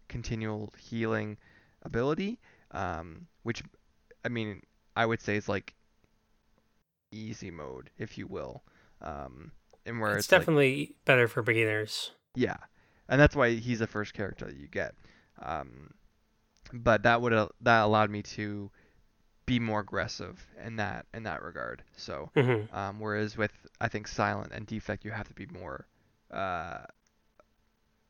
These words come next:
Speaker 1: apprehensive in each encounter, uh, be more conscious of the damage you're taking.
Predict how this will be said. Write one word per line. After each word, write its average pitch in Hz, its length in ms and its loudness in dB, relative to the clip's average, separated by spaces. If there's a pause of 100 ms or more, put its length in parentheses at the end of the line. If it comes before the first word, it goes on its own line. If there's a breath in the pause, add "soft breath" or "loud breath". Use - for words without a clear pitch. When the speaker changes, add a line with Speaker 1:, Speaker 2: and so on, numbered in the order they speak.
(140)
Speaker 1:
apprehensive 110 680 -2 (100)
in 92 120 -12
each 110 180 -12
encounter, - 520 -10 (460 soft breath)
uh, 80 300 -8 (100)
be - 120 -8
more 104 320 -8
conscious 107 480 -2
of 98 180 -6 (800)
the 113 80 -10
damage 101 300 -4
you're 107 80 -14
taking. - 420 -12